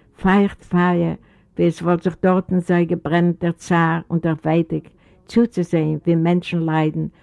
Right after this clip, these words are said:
und ich kann sie helfen. Plötzlich hat sie sich aufgehabt.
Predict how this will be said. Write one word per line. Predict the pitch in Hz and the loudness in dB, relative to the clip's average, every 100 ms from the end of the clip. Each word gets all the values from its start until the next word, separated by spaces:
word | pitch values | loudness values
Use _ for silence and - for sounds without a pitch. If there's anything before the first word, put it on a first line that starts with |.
| _ | _
und | - 160 | 0 0
ich | 151 - | 0 -2
kann | 156 156 | -2 0
sie | 143 151 | -2 -4
helfen. | 151 143 143 - - - _ _ _ _ _ _ _ | -2 -2 -6 -10 -20 -20 _ _ _ _ _ _ _
Plötzlich | - 240 233 202 190 - - | 2 2 2 0 -2 -2 -4
hat | 165 | -2
sie | 165 | -2
sich | 160 - | -4 -2
aufgehabt. | 165 156 - 143 147 156 | 0 -2 -8 -12 -12 -14